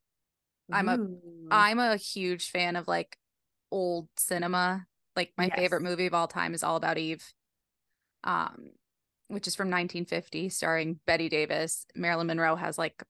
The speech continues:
Speaker 1: a very small part in it,
Speaker 2: Mm,
Speaker 1: um,
Speaker 2: mm-hmm.
Speaker 1: but I'm a huge Bette Davis fan. And, um, yeah, right now, Sophia Loren is, like, my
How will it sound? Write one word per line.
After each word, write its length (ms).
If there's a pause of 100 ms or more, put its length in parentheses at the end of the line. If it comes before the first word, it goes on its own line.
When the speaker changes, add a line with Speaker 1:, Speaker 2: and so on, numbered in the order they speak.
(100)
Speaker 1:
a 60
very 320
small 420 (720)
part 260
in 80
it, 200 (100)
Speaker 2:
Mm, 260
Speaker 1:
um, 200
Speaker 2:
mm-hmm. 240
Speaker 1:
but 80
I'm 160
a 20
huge 300
Bette 180
Davis 300
fan. 260 (560)
And, 380
um, 440 (760)
yeah, 300
right 200
now, 240
Sophia 420
Loren 340
is, 120
like, 220
my 340